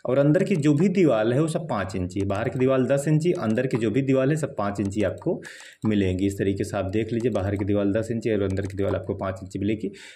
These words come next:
बाहर की दीवार दस इंची रखने का दो रीज़न है। पहला, जैसे सेफ्टी, मान लीजिए कोई दीवार तोड़ करके मकान में घुसे ना,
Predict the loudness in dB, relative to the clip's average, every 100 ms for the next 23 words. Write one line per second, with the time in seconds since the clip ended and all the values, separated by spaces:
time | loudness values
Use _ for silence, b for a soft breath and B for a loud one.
0 | B 0 2 2 4 4 2 0 0 0
1 | 0 0 -2 -2 0 0 2 2 0 0
2 | -2 -4 -4 -4 -2 -2 -2 -2 -2 -2
3 | -4 -4 B B _ -4 0 0 2 4
4 | 4 4 2 2 0 0 0 0 0 -2
5 | -2 -4 -2 -2 0 0 -2 -2 -2 -2